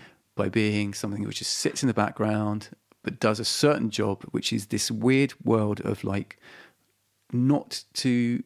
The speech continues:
negative, not too positive. It's sort of, like, in between. It keeps the picture moving. A lot of production music is to do with, um, keeping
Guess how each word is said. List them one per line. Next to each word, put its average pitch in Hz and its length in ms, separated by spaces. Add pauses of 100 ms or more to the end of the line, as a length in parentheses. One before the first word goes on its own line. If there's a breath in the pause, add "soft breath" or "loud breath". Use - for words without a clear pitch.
negative, - 540
not 117 240
too 110 160
positive. - 500
It's - 120
sort 107 180
of, 117 120
like, - 280
in 117 240
between. 104 680 (560 loud breath)
It - 140
keeps - 240
the - 80
picture - 280
moving. 113 360
A 107 60
lot 120 300
of 120 120
production 117 360
music 110 320
is 104 80
to - 80
do 107 280
with, 98 340 (440 soft breath)
um, 92 400 (540)
keeping 104 600